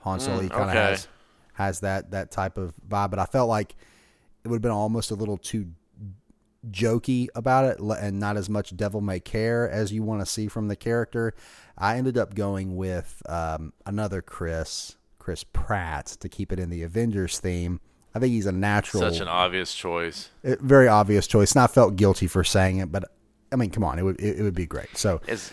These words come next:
Speaker 2: yeah, uh, it's kinda like Jake Gyllenhaal playing Batman. It's kinda the go-to auto casting.
Speaker 1: It is.
Speaker 2: I, I,
Speaker 1: It
Speaker 2: I
Speaker 1: is.
Speaker 2: think Chris Pratt is a, a poor man's Harrison Ford in some ways. I mean, he's certainly the same type, but I, I, I,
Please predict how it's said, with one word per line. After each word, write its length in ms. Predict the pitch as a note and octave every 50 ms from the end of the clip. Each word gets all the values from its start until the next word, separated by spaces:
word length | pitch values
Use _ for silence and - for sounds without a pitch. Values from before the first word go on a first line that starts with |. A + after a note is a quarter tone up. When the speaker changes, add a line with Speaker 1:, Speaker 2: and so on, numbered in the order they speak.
| - - -
Speaker 2:
yeah, 460 | - A#2+ A#2+ A2+ A2 A2 A2 G#2+ - - - - G1+
uh, 160 | G#1 A1 B1 G#1+
it's 180 | - C3+ -
kinda 120 | - F3 D#3
like 120 | C3 A#2
Jake 220 | F#2+ A#2+ A#2+ G#2+ F#2
Gyllenhaal 400 | G#2 G#2+ G#2 G#2 G2 G2 F#2+ -
playing 260 | - F#2+ F#2 F#2 F2
Batman. 460 | D2+ F#2 F#2 F#2 - D#2 F#2+ F#2 F#2
It's 180 | F#2 - - -
kinda 240 | - G#2 G2+ G2+
the 100 | F2 F2+
go-to 640 | E2 D2+ F#2 F#2+ F#2+ F2 - - F#2+ F#2+ F#2 F#2 F#2 -
auto 500 | - F2+ F2+ F#2 F2+ F2+ F2+ F2+ F2 E2+ D#2+
casting. 420 | - - F#2 F#2 F#2 F2+ C3+ C#3+
Speaker 1:
It 40 | B2+
is. 380 | A#2 G2+ F2+ E2 D#2+ - - -
Speaker 2:
I, 100 | F2 - -
I, 200 | - G2 A#2 A#2
Speaker 1:
It 60 | D2
Speaker 2:
I 80 | G#2 A#2+
Speaker 1:
is. 60 | C#3
Speaker 2:
think 300 | C3 C3+ B2 A#2 G#2 - _ _ -
Chris 360 | - - - - A2+ G2 - -
Pratt 420 | - - - G2 G2 F#2+ F#2+ F#2
is 360 | F2+ F2+ E2 - - - - _ _ _ _ _ - - - -
a, 160 | - - - - -
a 80 | E2+
poor 260 | E2 - - G2 F#2+ F#2
man's 240 | F2+ F2 F2 D#2 -
Harrison 380 | F#2+ F#2 F2+ F2 - - E2
Ford 380 | D2 - - - F#2 F#2 F#2 F2+
in 100 | F2+ F2
some 280 | - - F#2 F2+ F2+ F2+
ways. 400 | F#2 F#2 F2+ F2+ F2+ F2+ E2+ G2
I 40 | G2
mean, 100 | G2 G2
he's 140 | G2 G2 F2+
certainly 320 | - - G#2+ D#2 E2+ F#2
the 120 | E2+ E2 E2
same 260 | - - F2+ F2 D#2+
type, 460 | - - - F#2 F#2 F2 F2 F2 - -
but 220 | - F2+ E2+ -
I, 220 | - F2 F2 F2 E2+ - - - - - - - - - - _ _ _ _ - -
I, 160 | F#2 F#2+ F#2+
I, 380 | - - F2+ F#2 F2+ F2+ E2